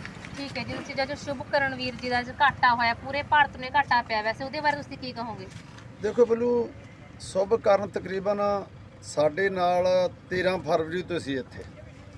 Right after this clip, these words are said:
Speaker 2: ਇੱਕੀ ਤਰੀਕ ਨੂੰ ਜਿਹੜਾ ਵਾਕਿਆ ਹੋਇਆ, ਇੱਕੀ ਤਰੀਕ ਨੂੰ ਥੋੜ੍ਹਾ ਜਿਹਾ ਇਹ ਜਿਹੜੇ ਬੱਚੇ ਸੀ, ਥੋੜ੍ਹਾ ਸਾਡੇ ਤੋਂ ਪਾਸੇ ਨਿਕਲ ਗਏ, ਅਸੀਂ ਮੂਹਰੇ ਸੀ, ਥੋੜ੍ਹੇ ਪਾਸੇ ਟੇਢੇ ਨਿਕਲ ਗਏ।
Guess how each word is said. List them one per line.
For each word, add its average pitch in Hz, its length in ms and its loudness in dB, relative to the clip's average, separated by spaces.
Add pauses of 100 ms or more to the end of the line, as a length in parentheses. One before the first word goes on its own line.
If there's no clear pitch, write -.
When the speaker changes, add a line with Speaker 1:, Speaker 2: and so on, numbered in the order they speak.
(300)
Speaker 2:
ਇੱਕੀ 226 280 -2
ਤਰੀਕ 220 260 -4
ਨੂੰ 226 140 -2
ਜਿਹੜਾ 226 360 8
ਵਾਕਿਆ 190 440 4
ਹੋਇਆ, 160 440 10 (480)
ਇੱਕੀ 190 240 -6
ਤਰੀਕ 208 260 -6
ਨੂੰ 220 160 -4
ਥੋੜ੍ਹਾ 190 320 6
ਜਿਹਾ 196 420 6 (560)
ਇਹ 165 60 -10
ਜਿਹੜੇ 190 180 2
ਬੱਚੇ 156 360 2
ਸੀ, 170 120 0
ਥੋੜ੍ਹਾ 170 280 4
ਸਾਡੇ 156 360 4
ਤੋਂ 165 180 -2 (120)
ਪਾਸੇ 156 260 2
ਨਿਕਲ 156 240 0
ਗਏ, 170 140 2
ਅਸੀਂ 165 160 2
ਮੂਹਰੇ 165 240 -2
ਸੀ, 165 100 0
ਥੋੜ੍ਹੇ 160 300 4
ਪਾਸੇ 160 320 2
ਟੇਢੇ 180 300 0
ਨਿਕਲ 143 200 -6
ਗਏ। - 200 -12